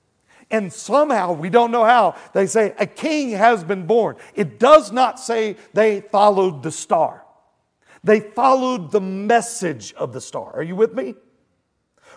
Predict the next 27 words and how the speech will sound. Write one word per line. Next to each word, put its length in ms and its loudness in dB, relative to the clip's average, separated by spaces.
Once 300 4
they 180 0
set 260 -2
out 240 0
from 160 -6
Jerusalem, 540 -8
though, 300 -6
the 80 -10
star 640 -2
they 280 -4
had 300 -2
seen 440 -10
reappears 840 -4
and 180 -6
begins 680 -6
to 420 -8
move. 560 -6
Now, 120 -2
stars 640 0
don't 380 -4
move 340 -10
like 280 -14
that, 200 -18
but 160 -20
this 180 -18
one 160 -18
did. 280 -14